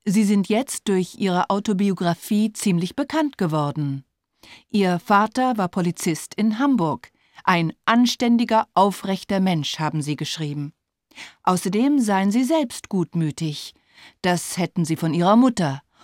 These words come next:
Und ehrenhaft wie Ihr Vater. Wie wird so jemand zum Verbrecher?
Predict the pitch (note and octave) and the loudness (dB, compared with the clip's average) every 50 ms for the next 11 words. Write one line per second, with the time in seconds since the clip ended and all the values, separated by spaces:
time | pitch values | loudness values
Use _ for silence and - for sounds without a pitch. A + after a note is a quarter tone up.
0 | - _ _ _ - F3 D#3+ D3 - _ - A#3 B3 C#4 C4+ C#4 C4+ B3 A#3+ B3+ | -20 _ _ _ -4 -2 -2 -2 -4 _ -2 0 2 2 4 4 4 4 2 2
1 | B3+ A#3+ - - - F#3 F3+ - - G#3+ A3+ A#3 - - A3+ G#3 G3 F3+ - F3+ | -2 -4 -8 -6 -2 -2 -2 0 2 2 0 0 2 2 2 2 2 2 0 -2
2 | D3 C#3+ C#3 C#3+ _ _ _ _ _ _ _ _ _ _ - - - - _ _ | -2 -2 -4 -8 _ _ _ _ _ _ _ _ _ _ -20 -20 -20 -20 _ _
3 | _ _ _ _ _ _ - A3 G#3+ A#3 C#4 D#4 F#4+ F#4 F4 D4 C4 B3 A#3 A#3 | _ _ _ _ _ _ -4 -2 4 6 6 6 6 6 4 4 2 2 2 0
4 | A3+ - - A3 G3 F#3+ F3 E3+ E3+ F#3 G#3+ A3+ A3 - - A#3+ A#3 - C#4 D4 | 0 0 2 4 4 4 4 4 2 2 2 0 0 2 2 2 4 4 2 0
5 | C#4+ B3+ C#4+ D4+ - - D#3+ C#3 C3 D3 | 0 0 -2 -2 -2 -4 -6 -6 -6 -10